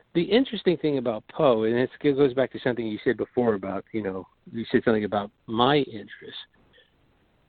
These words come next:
Most of the, the horror writers of the, uh, uh, those ones we were talking about are the eighteen hundreds.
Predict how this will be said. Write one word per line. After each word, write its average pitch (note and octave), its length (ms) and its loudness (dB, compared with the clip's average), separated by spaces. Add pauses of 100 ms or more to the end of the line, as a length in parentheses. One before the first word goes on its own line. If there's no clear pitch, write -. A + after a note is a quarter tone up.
(920)
Most F3+ 520 4
of E3 120 -2
the, C3 120 -6
the A#2 140 -6
horror B2+ 400 -2
writers G#2+ 380 -8
of G#2 100 -8
the, G#2 300 -10
uh, G#2+ 280 -10
uh, - 320 -8
those B2 340 4
ones A#2+ 260 4
we B2 100 2
were G#2 120 0
talking A2 440 -4
about G2+ 240 -10
are A2 80 -10
the A2 160 -6
eighteen A#2 380 -8
hundreds. G#2+ 260 -8